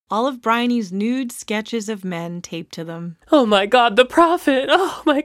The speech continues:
Speaker 2: God! Yes. Without porn,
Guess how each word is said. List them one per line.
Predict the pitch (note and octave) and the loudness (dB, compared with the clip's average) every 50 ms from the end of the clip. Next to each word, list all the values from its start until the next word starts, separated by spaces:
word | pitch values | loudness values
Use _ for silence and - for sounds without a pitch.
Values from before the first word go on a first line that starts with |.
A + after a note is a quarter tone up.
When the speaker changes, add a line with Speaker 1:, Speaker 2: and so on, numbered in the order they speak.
| _ | _
Speaker 2:
God! | - G4+ G#4 A4+ F#4 D#4 D4 F3+ - _ _ _ _ _ _ _ _ _ _ _ _ _ _ _ _ _ _ - | 0 2 2 2 2 0 -4 -8 -12 _ _ _ _ _ _ _ _ _ _ _ _ _ _ _ _ _ _ -2
Yes. | C#3+ C#3+ C3+ B2+ B2+ - - - - - - _ _ _ _ _ _ _ _ _ _ _ _ | 0 0 0 0 -2 -6 -12 -14 -16 -20 -20 _ _ _ _ _ _ _ _ _ _ _ _
Without | C#3+ D3 D3+ F#3+ G#3 G#3 G#3+ G#3 | -2 2 4 4 4 4 2 0
porn, | - - F#3+ F3+ E3 C#3+ B2+ A#2+ A#2 A#2+ B2 | 0 2 2 4 4 2 0 0 -2 -4 -6